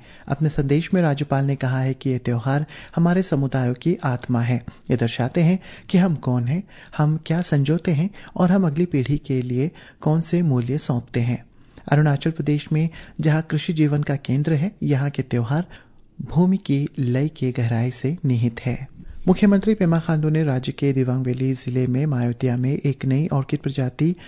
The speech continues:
Hemiphilia basifoliata की उल्लेखनीय खोज पर डॉक्टर कृष्णा चावलू और उनकी टीम को बधाई दी है।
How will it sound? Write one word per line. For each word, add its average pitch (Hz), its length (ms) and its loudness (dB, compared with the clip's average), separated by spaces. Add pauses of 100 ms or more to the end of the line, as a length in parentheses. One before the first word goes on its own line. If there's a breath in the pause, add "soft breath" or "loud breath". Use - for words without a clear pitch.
(340 loud breath)
Hemiphilia 165 600 4 (280)
basifoliata 139 1300 0 (200)
की 156 160 0
उल्लेखनीय 135 520 0
खोज 147 300 -2
पर 160 160 0
डॉक्टर 131 300 -4
कृष्णा 127 300 -4
चावलू 156 420 2 (300 loud breath)
और 202 180 4
उनकी 151 220 0
टीम 127 240 -2
को 135 120 -2
बधाई 120 380 0
दी 131 100 0
है। 190 160 0